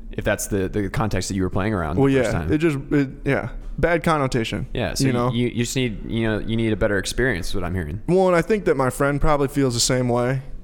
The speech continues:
Speaker 2: now. Uh, it, I can't really remember. I think that his girlfriend was the one who really wanted to play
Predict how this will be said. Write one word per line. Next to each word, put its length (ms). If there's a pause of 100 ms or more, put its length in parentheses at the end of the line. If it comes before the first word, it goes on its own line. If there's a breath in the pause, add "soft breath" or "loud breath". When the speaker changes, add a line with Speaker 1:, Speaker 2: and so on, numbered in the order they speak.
Speaker 2:
now. 540 (180)
Uh, 420 (360)
it, 200
I 120
can't 320
really 200
remember. 380
I 80
think 260
that 120
his 120
girlfriend 420
was 100
the 80
one 160
who 100
really 260
wanted 320
to 80
play 360